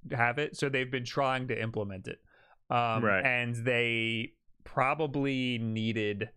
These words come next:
Speaker 1: um, they, they were probably, you know, putting resources in other areas. Whoever, I don't know who exactly developed, uh, Mario Party
Speaker 2: Mm-hmm.
Speaker 1: or Super Mario Party. They were probably working on something else,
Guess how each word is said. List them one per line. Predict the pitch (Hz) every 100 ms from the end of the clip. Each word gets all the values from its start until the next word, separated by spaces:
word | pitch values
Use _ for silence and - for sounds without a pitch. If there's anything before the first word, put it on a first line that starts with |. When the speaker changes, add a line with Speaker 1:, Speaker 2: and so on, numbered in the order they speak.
| - - - -
Speaker 1:
um, | 117 113 107 98 98 95 - _ _ _ _ _
they, | 135 127 -
they | 151
were | 151 156
probably, | - 139 123 117 120 113 104 98 - - - - - _ - - -
you | 113
know, | 95 95 - -
putting | - - 117
resources | 117 120 - 117 110 110 107
in | 104
other | 110 104 104
areas. | 104 95 90 90 - - - -
Whoever, | 120 123 123 120 - - - -
I | 131
don't | 123
know | 107
who | 110 104
exactly | - 104 101 101 110
developed, | 107 110 113 107 113 -
uh, | - 113 110
Mario | 110 113 113
Party | 113 120 117
Speaker 2:
Mm-hmm. | 117 101 104
Speaker 1:
or | 120
Super | - 113
Mario | 113 113 113
Party. | 117 113 117 - - - - - - -
They | -
were | 120
probably | 135 117 104
working | 107 110
on | 95
something | - 101 -
else, | 110 -